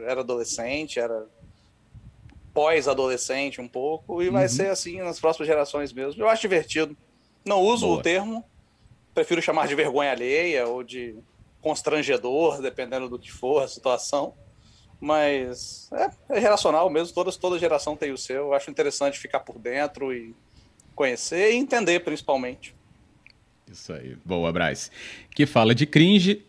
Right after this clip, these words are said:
Speaker 2: e até de séries, que é o nosso, né, foco aqui, Papo em Série no ar. Vamos lá, Rafael, o que que você tem de dica pra gente hoje?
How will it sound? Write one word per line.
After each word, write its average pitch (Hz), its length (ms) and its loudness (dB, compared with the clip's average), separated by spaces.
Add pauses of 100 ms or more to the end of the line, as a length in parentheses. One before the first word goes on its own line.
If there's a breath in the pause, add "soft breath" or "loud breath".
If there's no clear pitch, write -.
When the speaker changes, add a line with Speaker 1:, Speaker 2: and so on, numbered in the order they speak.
Speaker 2:
e 240 200 6
até 175 300 0
de 170 100 0
séries, 113 560 2
que - 80 2
é 143 40 10
o 143 80 10
nosso, 123 600 6
né, 87 280 2
foco 113 400 6
aqui, 110 320 2
Papo 107 340 2
em - 20 0
Série 104 300 4
no 98 100 2
ar. 131 280 6
Vamos 101 300 0
lá, 120 120 6
Rafael, 113 320 2
o - 20 0
que 120 120 -2
que 120 100 -6
você 113 220 2
tem 127 120 8
de 117 160 4
dica 117 300 2
pra 92 140 0
gente 101 260 -2
hoje? 98 320 0